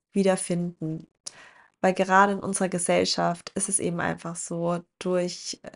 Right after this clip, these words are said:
durch eben gesellschaftliche Konditionierung, dass wir so viel mehr in unserer maskulinen Energie leben, obwohl wir diese feminine Energie so stark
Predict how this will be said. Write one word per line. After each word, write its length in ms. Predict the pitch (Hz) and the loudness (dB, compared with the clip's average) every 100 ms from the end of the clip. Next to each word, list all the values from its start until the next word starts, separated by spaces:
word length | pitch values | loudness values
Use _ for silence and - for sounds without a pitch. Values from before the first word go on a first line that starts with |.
| - | -10
durch 180 | - 185 | -4 -4
eben 180 | 202 196 | -4 -6
gesellschaftliche 600 | 185 185 180 185 - 185 | -4 -2 -2 -4 -6 -6
Konditionierung, 880 | - 190 185 - 180 190 190 165 180 - - - _ | -4 -6 -6 -6 -6 -4 -4 -6 -8 -14 -20 -20 _
dass 300 | 196 190 - | 0 0 0
wir 440 | 190 185 185 - - | 0 2 2 -2 2
so 160 | 208 | 2
viel 180 | 233 233 | 4 2
mehr 160 | 202 196 | 2 -2
in 80 | |
unserer 220 | 185 - 180 | -2 -4 -2
maskulinen 520 | 185 196 - 190 180 | -2 -4 -4 -4 -4
Energie 420 | 180 175 175 190 | -4 -4 -2 -2
leben, 460 | 185 165 175 180 190 - | -2 -2 -4 -8 -12 -6
obwohl 480 | 185 190 196 202 202 | -6 -2 2 2 4
wir 100 | 196 | 0
diese 260 | 190 185 | 0 -2
feminine 640 | 185 190 185 185 185 180 - | -2 -2 -2 -2 -2 -2 -2
Energie 580 | 175 175 175 185 185 | -2 -4 -4 -2 -2
so 160 | 185 185 | -2 -2
stark 460 | 190 - 190 196 | -2 0 0 0